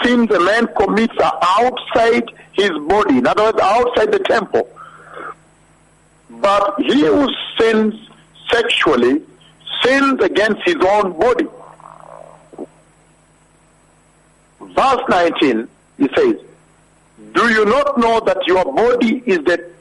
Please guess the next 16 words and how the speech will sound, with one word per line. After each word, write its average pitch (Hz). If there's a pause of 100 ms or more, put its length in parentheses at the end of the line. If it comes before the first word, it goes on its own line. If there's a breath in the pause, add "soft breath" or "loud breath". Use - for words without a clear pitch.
temple 226
of 160
the 151
Holy 220
Spirit 226 (1800 loud breath)
who 180
is 196
in 135
you, 131 (2750 loud breath)
whom 269
you 240
have 196
received 180 (480 loud breath)
from 147
God 240
Jehovah? 135